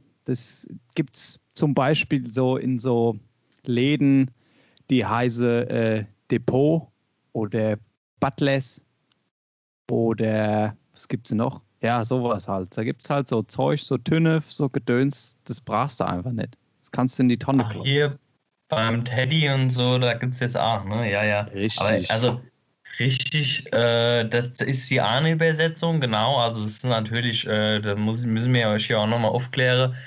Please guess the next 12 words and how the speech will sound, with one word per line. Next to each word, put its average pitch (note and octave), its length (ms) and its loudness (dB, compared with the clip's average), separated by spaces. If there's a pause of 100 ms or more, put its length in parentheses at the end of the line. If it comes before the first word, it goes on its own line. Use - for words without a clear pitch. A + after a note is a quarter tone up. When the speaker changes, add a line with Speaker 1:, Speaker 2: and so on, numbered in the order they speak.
(180)
Speaker 2:
Regional B2 880 2
gibt's B2+ 200 -6
da B2 120 2
natürlich B2 580 0
die A2+ 200 -4
verschiedenen A#2+ 600 -2
Geflogenheiten. C3 1080 0 (480)
Ähm, A2+ 600 2
aber A#2 320 2
eine A#2+ 260 0
weitere C3+ 380 0
Übersetzung B2+ 800 0